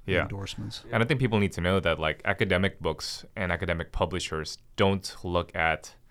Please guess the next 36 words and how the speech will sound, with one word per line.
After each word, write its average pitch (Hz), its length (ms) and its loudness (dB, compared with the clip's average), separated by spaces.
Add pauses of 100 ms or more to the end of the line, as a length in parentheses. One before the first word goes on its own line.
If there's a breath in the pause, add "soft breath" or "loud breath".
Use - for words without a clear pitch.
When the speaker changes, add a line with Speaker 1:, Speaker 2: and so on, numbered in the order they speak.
(560 soft breath)
Speaker 1:
um, 78 540 2 (100)
the 82 80 -2
possibility 85 680 0
of 80 120 -2
how 92 200 0
much 87 240 -2
they 82 100 -6
can 80 200 -10
sell 78 420 -2
when 76 120 -6
they 78 100 -8
sign 80 240 -6
you 78 120 -6
on 76 200 -6
to 80 120 -12
a 73 40 -8
particular 71 440 -10
book. - 320 -12 (240 loud breath)
Speaker 2:
Mm. 107 220 -4 (220 loud breath)
Speaker 1:
Um, 82 320 2
because 95 600 2
they 87 140 0
rely 87 480 4
on 82 340 0
libraries 87 840 2
to - 100 -12
buy 78 240 0
these 71 200 -12
books, - 340 -10
and 80 140 -8
they 80 260 -4
recognize, 80 520 -4
this 98 200 0
is 110 80 -2
why 95 140 6
they're, 85 140 -6